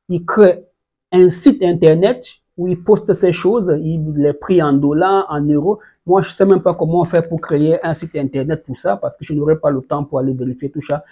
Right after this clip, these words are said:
Mais lui, il poste ça sur les sites internet. D'accord ? Je vais vous prendre un exemple. Fibromax. Vous tapez sur Google Fibromax. Vous essayez de lire, vous allez voir qu'il y a des gens qui ont fabriqué des choses comme ils ont écrit Fibromax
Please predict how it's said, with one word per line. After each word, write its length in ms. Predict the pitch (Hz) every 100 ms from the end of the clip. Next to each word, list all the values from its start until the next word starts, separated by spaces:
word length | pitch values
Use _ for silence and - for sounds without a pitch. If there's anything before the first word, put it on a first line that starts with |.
| _ -
Mais 200 | 180 190
lui, 260 | 208 254 208
il 100 | 170
poste 360 | 240 247 -
ça 200 | 202 190
sur 140 | 170 170
les 80 | 143
sites 220 | 170 143
internet. 640 | 131 131 131 160 202 - _ _ _ _ -
D'accord ? 560 | 151 190 - 190 220 185
Je 60 |
vais 60 | 185
vous 140 | 226
prendre 240 | - 202 180
un 60 |
exemple. 600 | 156 143 139 190 143 127 -
Fibromax. 960 | - 196 170 185 196 180 - - - _
Vous 100 | 135
tapez 320 | - 156 202 196
sur 180 | 160
Google 420 | 151 170 160 196 - _
Fibromax. 840 | - - 151 143 151 143 - - _ _ _ _ _ -
Vous 80 | 156
essayez 240 | 147 170
de 100 | 160
lire, 360 | 139 143 202 214
vous 100 | 196
allez 180 | 185 202
voir 320 | 160 196 214
qu'il 100 | 190
y 40 |
a 40 | 165
des 120 | 160
gens 240 | 156 220 220
qui 140 | -
ont 120 | 175
fabriqué 440 | - 151 143 160 156
des 80 |
choses 180 | 139 175
comme 140 | 143 147
ils 100 | 160
ont 20 |
écrit 220 | - 160
Fibromax 720 | - 131 131 139 190 - -